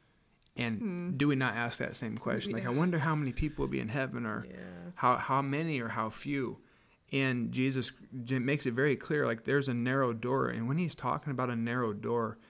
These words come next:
Speaker 1: it's not that there won't be a lot of people that can get through this door. It's that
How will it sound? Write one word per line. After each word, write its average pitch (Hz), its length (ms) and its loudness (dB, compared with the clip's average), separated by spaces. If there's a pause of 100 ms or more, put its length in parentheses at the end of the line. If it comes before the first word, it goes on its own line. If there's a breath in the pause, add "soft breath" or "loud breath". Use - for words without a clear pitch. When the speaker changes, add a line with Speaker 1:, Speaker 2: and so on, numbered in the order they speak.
(160 loud breath)
Speaker 1:
it's - 160 -6
not 185 240 0
that 127 160 0
there 117 160 4
won't 123 280 0
be 135 60 0
a 123 80 2
lot 117 260 0
of 104 120 -4
people 135 300 -2
that 113 140 0
can 117 100 -4
get - 180 -6
through 202 460 2
this 104 240 0
door. 110 300 0
It's 110 160 -4
that - 380 -2